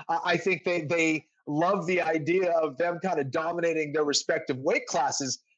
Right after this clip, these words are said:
However, you know, given the circumstances around Gilbert Burns, you know, maybe Kamaru's that guy who was like, "Yeah,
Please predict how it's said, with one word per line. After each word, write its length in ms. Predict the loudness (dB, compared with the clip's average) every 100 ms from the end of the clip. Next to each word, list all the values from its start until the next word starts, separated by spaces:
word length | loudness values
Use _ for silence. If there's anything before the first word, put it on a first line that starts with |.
| _
However, 640 | -2 2 2 2 2 0 -2 -12 -10
you 140 | -2 2
know, 140 | 2 2
given 260 | 0 0 0
the 100 | 2
circumstances 760 | 2 0 0 2 0 0 -2
around 260 | 0 0 0 0
Gilbert 340 | 0 0 -2
Burns, 480 | 0 0 0 -2 0
you 140 | 0
know, 220 | 2 0 -2 -6 -14 -8 -2
maybe 300 | 0 2 0
Kamaru's 480 | -2 0 2 2 2
that 180 | -2 -2
guy 220 | -2 2
who 80 | 2
was 140 | 2 0
like, 180 | -2 -2
"Yeah, 320 | -2 0